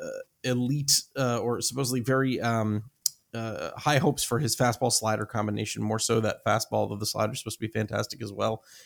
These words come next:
And we saw it, you know, once or twice. I mean, there was a nice seven K game against the Cubs where he was working that fastball slider combination really effectively, picked up ten slider whiffs. You have to figure he is going to be a part of that starting rotation in Pittsburgh at some point. He is their best pitching prospect.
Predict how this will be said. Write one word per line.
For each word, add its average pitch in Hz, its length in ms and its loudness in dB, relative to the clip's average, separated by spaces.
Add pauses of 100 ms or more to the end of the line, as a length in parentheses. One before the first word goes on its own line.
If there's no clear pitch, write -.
And 135 80 0
we 147 80 4
saw 226 340 6
it, 165 100 2 (420)
you 151 80 6
know, 117 120 4
once 131 280 0
or - 60 -10
twice. 151 320 -2
I - 20 -10
mean, 107 120 -6
there 107 100 -2
was 120 160 -4
a 135 60 0
nice 120 220 2
seven 123 240 -2
K 123 200 0
game 117 300 0
against 113 280 -4
the - 80 -16
Cubs 117 400 0 (300)
where 123 240 6
he 117 120 2
was 131 300 2
working 131 320 2
that 120 180 2
fastball 123 420 2
slider 120 320 2
combination 117 540 0
really 127 200 0
effectively, 123 480 -2
picked 135 240 -8
up 123 160 -4
ten 127 260 0
slider 120 440 2
whiffs. 113 300 0
You 113 60 0
have 110 100 -2
to - 80 -20
figure 113 340 -2 (300)
he 104 180 2
is 127 140 4
going 131 200 2
to 120 80 -4
be 117 140 -2
a 117 40 0
part 117 380 0
of 113 240 -2
that 110 180 0
starting 117 320 0
rotation 117 460 -4
in 107 80 -6
Pittsburgh 123 380 -4
at 98 100 -10
some 113 200 0
point. 120 300 -2
He 101 80 -6
is 120 280 -2
their 123 140 4
best 117 300 0
pitching 127 300 -6
prospect. 117 560 -2